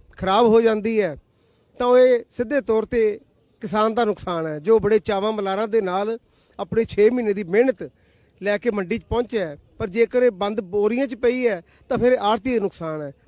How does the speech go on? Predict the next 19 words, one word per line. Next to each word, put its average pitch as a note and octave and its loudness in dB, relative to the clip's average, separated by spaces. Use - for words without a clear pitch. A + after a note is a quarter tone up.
ਪਰ A#3+ -4
ਦੋਵਾਂ A3+ 2
ਹਾਲਤਾਂ A3+ -4
'ਚ G#3 -8
ਨੁਕਸਾਨ G3 -4
ਹੈ E3+ -6
ਕਿਉਂਕਿ G#3 -2
ਬੱਦਲਵਾਈ B3 2
ਹੋ G3 2
ਰਹੀ A3 0
ਹੈ, E3+ -6
ਪ੍ਰਬੰਧ A3+ -2
ਕੋਈ A3 2
ਨਹੀਂ A#3+ -4
ਹੈ। F#3 -6
ਛੋਟੇ A3 -8
ਜਿਹੇ C4+ -10
ਸ਼ੈੱਡ G#3+ -12
ਦੋ, A#3 -8